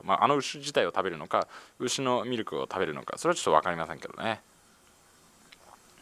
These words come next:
中も、ここで見る限りは特に悪くなさそうです。まあ、それはね、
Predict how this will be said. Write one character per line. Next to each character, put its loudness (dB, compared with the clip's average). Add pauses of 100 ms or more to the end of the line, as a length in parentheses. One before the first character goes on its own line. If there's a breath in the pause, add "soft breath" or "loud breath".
(920)
中 6
も、 -2 (480)
こ -6
こ 8
で 10
見 4
る 4
限 6
り 4
は 2
特 0
に 4
悪 10
く -4
な 6
さ 0
そ 0
う -4
で 2
す。 -6 (580 soft breath)
ま 0
あ、 4
そ 4
れ 10
は 10
ね、 4